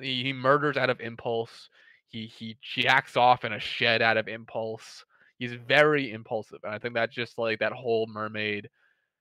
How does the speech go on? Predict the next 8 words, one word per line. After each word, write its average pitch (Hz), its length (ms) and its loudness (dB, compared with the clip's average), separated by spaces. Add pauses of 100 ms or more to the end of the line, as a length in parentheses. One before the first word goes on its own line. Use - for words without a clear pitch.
(160)
thing 107 340 -6
adds 107 300 -2
to 101 140 -14
that. 80 200 -20 (760)
Uh, 85 260 -16 (680)
that - 240 -16
ex-, - 140 -20
specifically. - 600 -20